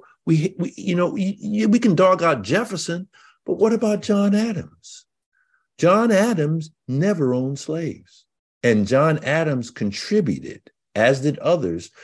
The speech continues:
to the creation and writing of the Declaration of Independence. So whenever you have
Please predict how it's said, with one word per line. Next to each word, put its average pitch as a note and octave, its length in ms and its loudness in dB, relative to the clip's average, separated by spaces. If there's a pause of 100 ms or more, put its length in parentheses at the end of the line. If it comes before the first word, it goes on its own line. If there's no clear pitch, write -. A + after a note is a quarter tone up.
(160)
to A#2 100 -2
the A2 100 0
creation B2 680 0
and G2+ 160 0
writing A#2+ 440 -2
of A2 120 -8
the A2+ 80 -4
Declaration A#2+ 640 -4
of A#2+ 140 -4
Independence. B2 800 -6 (560)
So C#3 440 4 (400)
whenever F#3+ 360 2
you G#3 220 2
have C#3 560 -2